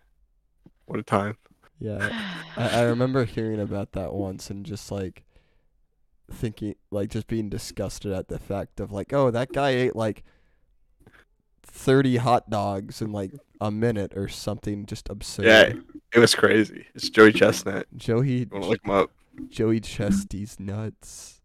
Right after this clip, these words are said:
Speaker 1: <laughs> Nah, I think he still holds the record, you know?
Speaker 2: Prob-,
Speaker 1: I wanna
Speaker 2: he probably
Speaker 1: check.
Speaker 2: does.
Speaker 3: Oh,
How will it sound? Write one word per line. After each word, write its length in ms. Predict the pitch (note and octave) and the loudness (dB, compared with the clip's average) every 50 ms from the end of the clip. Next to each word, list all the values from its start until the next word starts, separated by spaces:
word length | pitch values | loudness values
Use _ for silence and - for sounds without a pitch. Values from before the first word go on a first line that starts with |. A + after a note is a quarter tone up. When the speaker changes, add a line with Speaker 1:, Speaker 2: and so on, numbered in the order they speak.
| _ _ - | _ _ -16
Speaker 1:
<laughs> 80 | - - - - - - A3+ G#3+ - - - | -16 -16 -18 -20 -20 -20 -20 -20 -20 -18 -10
Nah, 220 | A2 G2+ A2 C3+ | -4 0 4 4
I 100 | A#2 G2 | 4 4
think 160 | - - A2+ | 4 4 4
he 60 | A#2 A2 | 4 4
still 180 | - - G#2+ G#2 | 6 8 10 10
holds 200 | G#2 G2+ G2+ - | 10 10 8 6
the 80 | G#2 | 2
record, 340 | G#2+ A2 A#2 - G#2+ - - _ _ _ - | 2 4 4 2 -2 -6 -8 _ _ _ -18
you 80 | G2 G2 | -14 -10
know? 60 | G2+ | -8
Speaker 2:
Prob-, 240 | G#2+ G#2+ G#2+ G#2+ G2+ | -6 -6 -6 -6 -6
Speaker 1:
I 20 | G#2+ | -6
wanna 140 | G#2+ G#2+ G2+ | -4 -4 2
Speaker 2:
he 80 | - A2+ | 8 10
probably 220 | A2+ A2+ G#2+ F#2+ | 10 10 10 8
Speaker 1:
check. 60 | - | 0
Speaker 2:
does. 540 | - G2 G2+ G2+ G2 G2+ - - - - - _ _ _ _ _ _ _ _ _ _ - - - - - - _ _ _ _ _ _ _ _ _ _ _ _ _ _ _ _ _ _ _ _ _ _ _ _ _ _ _ _ _ _ _ _ _ _ _ _ _ _ _ _ _ _ _ _ _ _ _ _ _ - A#3+ | -6 -6 -6 -6 -6 -8 -10 -12 -16 -18 -20 _ _ _ _ _ _ _ _ _ _ -20 -20 -18 -18 -20 -20 _ _ _ _ _ _ _ _ _ _ _ _ _ _ _ _ _ _ _ _ _ _ _ _ _ _ _ _ _ _ _ _ _ _ _ _ _ _ _ _ _ _ _ _ _ _ _ _ _ -16 -14
Speaker 3:
Oh, 160 | G#3+ G3 - | -12 -12 -12